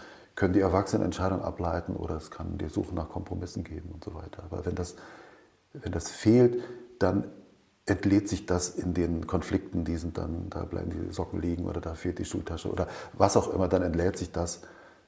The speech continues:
äh, im Grunde in alltäglichen Konflikten. Und da unterscheidet sich Patchwork-Familie nicht wesentlich auch von,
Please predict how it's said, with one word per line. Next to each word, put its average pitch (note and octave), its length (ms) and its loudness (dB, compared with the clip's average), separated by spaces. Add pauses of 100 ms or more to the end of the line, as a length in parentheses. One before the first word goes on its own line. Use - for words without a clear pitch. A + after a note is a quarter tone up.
äh, - 140 -8
im - 160 -6
Grunde E2 240 -4
in D#2+ 80 -6
alltäglichen - 480 -8
Konflikten. - 440 -10
Und F2 80 2
da G2+ 140 8
unterscheidet G2+ 560 6
sich G2+ 260 2 (760)
Patchwork-Familie F#2+ 680 4
nicht F2 220 0
wesentlich F2+ 480 2
auch E2 120 -8
von, D#2+ 340 -4